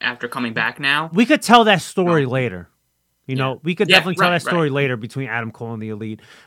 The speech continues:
Speaker 2: But, uh, yeah, I, I, the, the B C C and the Elite just seems like it just feels perfect for Double N-,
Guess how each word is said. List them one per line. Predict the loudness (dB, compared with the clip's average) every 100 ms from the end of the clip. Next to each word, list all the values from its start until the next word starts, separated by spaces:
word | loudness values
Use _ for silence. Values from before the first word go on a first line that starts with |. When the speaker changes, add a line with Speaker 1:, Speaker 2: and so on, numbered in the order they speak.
| _
Speaker 2:
But, | 4 4 6
uh, | 2 2
yeah, | 6 8 8 6
I, | 6 6
I, | 0 -4 -6
the, | -4
the | -4
B | -6 -6
C | -6 -8 -8
C | -6 -4 -4
and | -2
the | -2
Elite | -2 -4 -8
just | -12 -14 -12
seems | -8 -8 -4
like | 0 0 0 -10 _ _ _ _ _ -6
it | -4
just | -4 -4
feels | -4 -4 -8
perfect | -2 -2 -2 -8
for | -6
Double | -6 -6 -6
N-, | -8